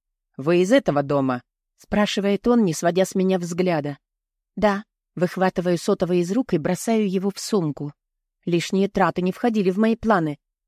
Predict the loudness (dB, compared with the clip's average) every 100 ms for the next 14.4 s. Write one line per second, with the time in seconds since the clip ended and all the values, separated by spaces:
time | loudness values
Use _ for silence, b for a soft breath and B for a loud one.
0 | _ 0 4 4 4 2 0 0 0 0
1 | -2 -2 -2 -4 -4 -2 -2 -4 -4 -8
2 | _ -2 -2 0 -4 -2 -4 -4 -6 -6
3 | -6 _ _ _ _ _ 0 0 2 2
4 | 2 0 0 2 4 4 2 0 0 2
5 | 2 2 2 2 2 4 2 2 2 2
6 | 2 2 2 2 -2 -4 -4 -4 -2 -2
7 | 0 2 2 2 2 2 2 0 -2 -4
8 | -6 _ _ _ _ _ _ 0 2 2
9 | 4 2 0 -6 _ _ _ -2 2 4
10 | 4 2 0 2 4 2 0 -2 -6 -10
11 | _ _ _ -8 0 2 2 -2 0 -2
12 | 0 0 2 0 -2 2 0 0 -6 _
13 | _ _ 0 0 2 2 2 2 2 -2
14 | -2 -2 -2